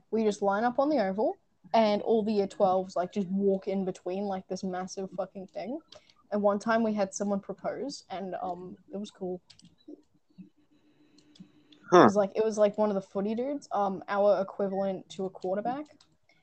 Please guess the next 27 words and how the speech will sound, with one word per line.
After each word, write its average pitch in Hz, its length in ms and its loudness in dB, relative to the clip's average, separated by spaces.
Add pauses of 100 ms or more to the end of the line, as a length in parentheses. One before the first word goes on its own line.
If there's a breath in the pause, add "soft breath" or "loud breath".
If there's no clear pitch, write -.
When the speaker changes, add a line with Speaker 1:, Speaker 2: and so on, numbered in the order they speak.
(160)
Speaker 1:
and 208 160 -2
just, 208 220 -6
like, 196 160 0
some 196 260 -4
random 185 320 -4
chick. - 280 -8 (200)
But, - 120 -6
I - 20 -6
mean, 185 320 -8 (180)
they 190 100 -2
had 185 140 -6
been 180 140 -12
dating, 151 300 -12
so 175 140 -10
it 160 40 -6
wasn't 180 220 -12
random. 165 280 -10
I 180 80 -8
just 185 200 -14
didn't 180 160 -8
know 175 160 -10
who 185 100 -8
she - 140 -14
was. 208 260 -6 (800)
Um, 190 360 -2 (760)
so, - 180 -2
like, 208 220 0